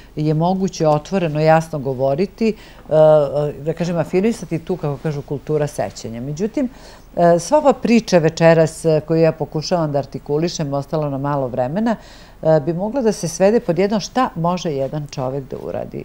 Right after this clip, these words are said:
E, to sam vam i rekla kad smo se čuli telefonom. Mislim da ste vi primer,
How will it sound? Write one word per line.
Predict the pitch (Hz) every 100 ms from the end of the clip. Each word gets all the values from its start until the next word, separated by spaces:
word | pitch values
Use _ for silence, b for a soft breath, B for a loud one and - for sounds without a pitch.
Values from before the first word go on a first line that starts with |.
| 165
E, | 143 135 127
to | 127 165
sam | 165 165
vam | 143
i | 139
rekla | 143 147
kad | -
smo | - 123
se | -
čuli | 139 131
telefonom. | 127 127 117 - - 73 104 b b b b b
Mislim | 202 240 254
da | 214
ste | - 180
vi | 220 208 - -
primer, | - 160 185 190 143